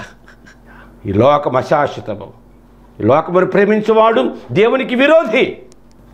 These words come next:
నీవు దేవుని జాగ్రత్తగా వెతకాలని యోబు జ్ఞాపకం చేస్తున్నాడు, యెషయా జ్ఞాపకం చేస్తున్నాడు, దావీదు జ్ఞాపకం చేస్తున్నాడు. కనుక ప్రభు చెప్పాడు, "కాబట్టి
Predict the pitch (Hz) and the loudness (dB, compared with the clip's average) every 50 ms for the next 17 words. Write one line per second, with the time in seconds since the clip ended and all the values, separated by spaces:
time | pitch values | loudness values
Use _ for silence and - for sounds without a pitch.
0 | - - - - - 87 87 90 87 104 120 127 135 131 123 101 127 139 147 - | -20 -20 -16 -12 -10 -10 -8 -2 2 4 4 4 4 4 2 2 0 0 0 0
1 | 277 - 185 208 190 196 196 175 156 - - - 113 107 95 101 104 104 113 117 | -2 -2 -2 -4 -4 -2 -4 -4 -6 -10 -12 -10 -10 -8 -6 -4 0 0 2 2
2 | 104 107 92 101 117 123 120 - - - 185 - - - 107 95 - - 104 98 | 0 -2 -4 -6 -6 -8 -10 -12 -12 -12 -12 -10 -8 -8 -8 -8 -8 -8 -4 0
3 | 98 95 95 92 - - - - - 120 120 - - 143 139 135 120 127 135 165 | 0 2 0 0 -4 -10 -8 -4 -2 -2 -2 -2 0 0 0 0 0 0 -2 -2
4 | 175 - - - 160 151 - - 131 117 - - 123 127 123 123 107 - - - | -2 -4 -8 -8 -8 -8 -6 -8 -10 -8 -6 -4 -2 0 0 -2 -4 -6 -12 -8
5 | - 104 131 156 170 175 170 170 156 147 160 185 214 220 262 - - - 143 - | -4 0 0 2 2 2 2 0 0 0 0 0 0 0 -2 -6 -8 -8 -6 -6
6 | 147 120 117 - 135 127 123 - - - - - 285 285 277 285 277 226 254 269 | -6 -8 -6 -4 -2 -2 -2 -2 -6 -4 -2 0 0 0 -2 -2 -2 0 2 2
7 | 285 269 247 226 - 208 202 190 185 180 185 - - - 226 247 277 277 247 - | 2 2 2 0 2 2 0 2 0 -2 -4 -4 -2 0 0 2 2 0 0 0
8 | - 190 202 208 202 175 - | 0 0 2 2 0 0 -2